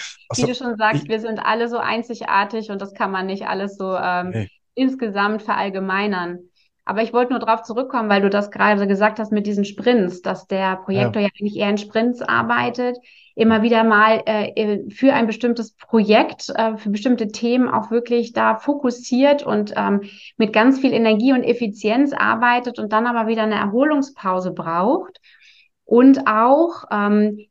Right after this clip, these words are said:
Speaker 1: dann abends häufig auch ein bisschen länger Zeit braucht, um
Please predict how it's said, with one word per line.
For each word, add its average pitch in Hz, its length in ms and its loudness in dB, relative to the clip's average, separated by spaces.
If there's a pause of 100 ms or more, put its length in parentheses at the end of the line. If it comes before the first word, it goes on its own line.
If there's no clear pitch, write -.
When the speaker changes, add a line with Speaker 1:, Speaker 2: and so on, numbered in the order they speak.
Speaker 1:
dann 233 380 2
abends 262 760 2 (200)
häufig 240 420 0
auch 226 120 -2
ein 233 100 -4
bisschen 240 240 -2
länger 254 300 0
Zeit 233 300 -2 (100)
braucht, 233 320 0
um 262 400 6